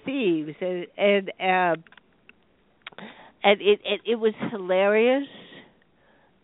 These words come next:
and funny, and anyway, it was just a great joy. And according to her, that,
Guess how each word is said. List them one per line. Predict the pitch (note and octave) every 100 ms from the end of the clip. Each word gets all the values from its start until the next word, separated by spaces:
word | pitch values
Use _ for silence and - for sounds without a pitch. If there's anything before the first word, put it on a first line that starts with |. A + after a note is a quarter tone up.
| -
and | F#3+ F#3 F3+ -
funny, | A3+ A3+ B3 A#3+ A#3 A3+ A3+ A3 G#3+ G3 F#3+ -
and | E3 F3 F3 E3+ F3 E3+ E3 D#3+ D3+ D3 C3+ C3 C3+ -
anyway, | F3+ A3 A3
it | F3
was | F#3 -
just | A#3 A3+
a | G3+
great | G#3+ G#3+ F#3 -
joy. | A#3 B3+ A#3+ F#3+ D#3+
And | F3 F#3
according | F3+ G#3+ F#3 F#3
to | G3
her, | F#3 G3 F#3+
that, | F3+ E3+